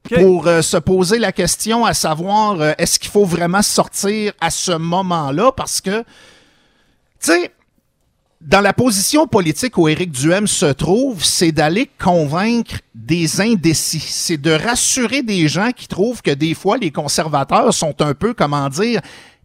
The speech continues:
Speaker 2: extrêmes et absolus dans leurs propos. Puis j'ai trouvé qu'en fin de semaine, puis ça arrive souvent avec Éric Duhaime, la switch qui s'est mise à on,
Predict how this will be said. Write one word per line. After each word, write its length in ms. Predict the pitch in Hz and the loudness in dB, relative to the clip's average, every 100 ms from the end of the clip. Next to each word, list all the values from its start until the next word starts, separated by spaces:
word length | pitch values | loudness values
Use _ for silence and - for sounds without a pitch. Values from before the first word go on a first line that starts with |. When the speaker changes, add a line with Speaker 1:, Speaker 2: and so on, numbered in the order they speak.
| - | -2
Speaker 2:
extrêmes 640 | 214 - - 214 247 240 | 0 2 0 2 2 4
et 80 | 180 | 2
absolus 640 | 180 - - 185 156 214 | 2 0 2 4 4 0
dans 220 | 214 147 147 | 0 0 2
leurs 320 | 151 160 - | 4 2 0
propos. 520 | - - 190 - 165 - - - - - | -4 2 2 2 -6 -8 -20 -20 -20 -6
Puis 320 | 220 254 254 214 | -2 0 0 0
j'ai 200 | 175 208 | 0 0
trouvé 320 | 185 190 285 | 0 2 2
qu'en 200 | 220 185 | 0 -2
fin 200 | - 196 | -2 -4
de 80 | - | -2
semaine, 680 | - 175 170 240 269 240 - _ _ _ - | 0 0 0 2 2 0 -4 _ _ _ -4
puis 100 | 160 | 0
ça 180 | 196 | 4
arrive 300 | 165 156 190 | 2 2 -2
souvent 340 | - - 165 170 | -2 -2 0 0
avec 320 | 202 160 - | 0 -2 -2
Éric 260 | 151 151 127 | -2 -4 -6
Duhaime, 400 | 120 147 220 208 | -4 -2 0 2
la 160 | 160 | 0
switch 520 | - - 233 - - - | 0 0 -2 0 -2 -2
qui 100 | - | -2
s'est 260 | - 175 | 0 2
mise 200 | 165 196 | 2 0
à 220 | 180 143 165 | 0 2 4
on, 240 | 262 247 | 4 2